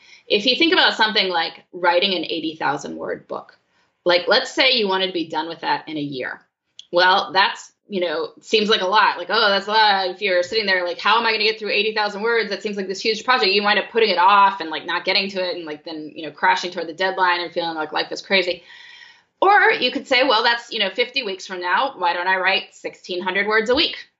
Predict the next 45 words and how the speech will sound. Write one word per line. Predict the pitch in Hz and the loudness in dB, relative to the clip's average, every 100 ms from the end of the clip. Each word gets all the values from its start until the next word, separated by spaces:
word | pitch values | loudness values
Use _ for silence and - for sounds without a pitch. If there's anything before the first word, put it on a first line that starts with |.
| _ - - | _ -20 -2
And | 180 180 180 180 175 | 2 4 2 2 0
if | - | 0
I | 185 | 0
write | 185 185 | -2 -4
sixteen | 233 226 254 | -6 -4 -4
hundred | 226 226 | 0 0
words | 208 208 202 | 0 -2 0
a | |
week, | 233 - | 0 0
that | - | -2
means | 190 | 0
I | 190 | -2
could | 180 180 | -2 0
write | 180 175 - _ _ - | -2 -2 -10 _ _ 2
four | 247 | 4
hundred | 269 240 208 | 4 2 2
words | 175 196 226 | 2 -2 -2
Monday | 185 190 214 | 0 0 0
through | 226 233 | -2 0
Thursday, | 277 285 - 123 - _ | 2 0 -2 -8 -10 _
um, | 180 160 | -8 -8
during | 160 165 160 | -6 -6 -4
those | 151 160 | -6 -6
weeks. | 143 - | -6 -2
Well, | 196 | -2
four | 202 320 | 2 2
hundred | 392 240 180 | 4 4 4
words | 170 170 165 - | 2 2 0 -4
is | 156 | -6
nothing, | 156 160 160 160 - - - _ _ _ - | -4 -4 -2 -2 -4 -14 -14 _ _ _ 0
right? | 180 196 - | 2 2 2
Like | 202 202 | 0 4
that, | 240 240 - 151 | 4 4 4 2
you, | 160 - 233 226 | -2 -4 -6 -6
you | 208 247 | -2 -4
send | 247 302 294 | 0 2 4
that | 240 226 | 4 2
many | 226 208 196 190 | 0 -6 -6 -8
emails | 190 180 160 160 | -6 -6 -8 -8
by | 170 170 | -8 -8
ten | - 180 | -6 -6
A | 170 165 | -4 -2
M | 147 123 - | -4 -4 -10
every | 151 156 | -6 -6
day. | 151 143 123 98 | -4 0 0 -2